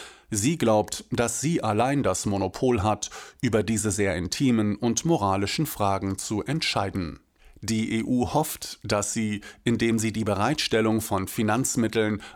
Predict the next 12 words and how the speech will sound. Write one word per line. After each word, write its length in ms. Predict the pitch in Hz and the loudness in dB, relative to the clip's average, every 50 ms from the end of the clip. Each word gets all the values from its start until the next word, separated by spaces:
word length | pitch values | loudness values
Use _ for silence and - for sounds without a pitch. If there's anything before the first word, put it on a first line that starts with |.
| - - | -6 -2
an 140 | 113 110 107 | -2 0 0
die 160 | 120 117 98 | 0 0 0
Akzeptanz 800 | 110 - - - - 120 107 - - 131 143 160 165 - - - | -2 -2 -4 -4 -4 -4 -2 -2 0 0 0 0 0 -2 -4 -2
ihres 320 | 123 117 98 101 95 - | -2 0 0 0 -2 0
erwachten 680 | 98 98 98 110 113 - - - - - 107 104 - - | 0 0 0 0 0 -2 -4 -6 -4 -2 -2 -2 -2 -2
L-G-B-T-I-Q-Ethos 1900 | 139 139 147 147 127 110 107 101 95 104 101 - - - 117 110 - 101 104 101 - - - 160 151 127 - 127 123 113 113 - 110 101 - - - | -2 0 0 0 0 -2 -2 -2 -2 -4 -4 -4 -2 -2 0 0 0 0 -2 -4 -4 -6 -4 -2 -2 -2 0 0 0 0 0 0 0 0 0 -2 -4
knüpft, 460 | - - 147 156 156 - - - - - - - - - - - | -2 0 0 0 0 -4 -10 -14 -14 -18 -20 -20 -20 -20 -20 -14
Polen 440 | - - 151 156 165 151 120 101 87 85 | -4 0 2 4 4 4 4 2 0 -2
und 200 | 92 104 - - | -4 -4 -2 2
Ungarn 420 | - 135 131 107 107 98 98 101 | 4 4 4 4 2 2 0 -2
zwingen 400 | - - 131 143 160 160 117 107 | -4 -4 -2 0 2 2 2 0
könnte, 480 | - 113 107 107 104 - 117 110 101 | 0 0 0 0 0 2 2 2 2